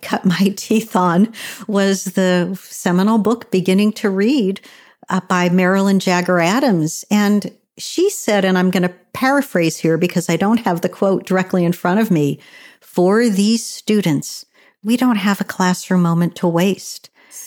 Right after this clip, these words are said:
And I would say there was never a time when it was more important to use the most effective and powerful assessments and reading interventions that we have at our disposal.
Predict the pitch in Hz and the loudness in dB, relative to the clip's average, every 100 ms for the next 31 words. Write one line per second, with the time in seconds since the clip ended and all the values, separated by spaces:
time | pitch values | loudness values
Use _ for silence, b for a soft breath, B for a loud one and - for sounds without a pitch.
0 | B B _ 202 185 180 - 208 233 240 | B B _ 2 2 0 0 2 2 0
1 | - 196 190 190 202 202 202 262 262 - | -2 0 0 0 0 0 2 0 -2 -2
2 | 185 151 135 139 b _ 190 196 180 175 | -2 0 -2 -6 b _ -2 0 0 0
3 | 185 190 190 - 285 359 196 - 185 202 | -2 -2 -4 -4 -4 -2 -4 -4 -2 -2
4 | 190 - 190 208 254 - 254 - 254 254 | -2 0 2 2 0 -2 -6 -2 -4 0
5 | 202 180 196 190 - 208 208 208 190 156 | -2 0 -2 -2 0 0 0 0 0 -2
6 | 156 - 233 - 302 320 - - B B | -4 -4 -4 0 2 2 -2 -10 B B
7 | B - 214 208 233 247 233 196 180 180 | B -2 0 2 4 4 4 2 2 0
8 | - 190 - 202 214 202 202 196 180 175 | 0 -2 0 0 0 0 0 0 2 2
9 | 170 175 - 180 165 156 143 143 | 0 -2 -4 0 0 0 -2 -4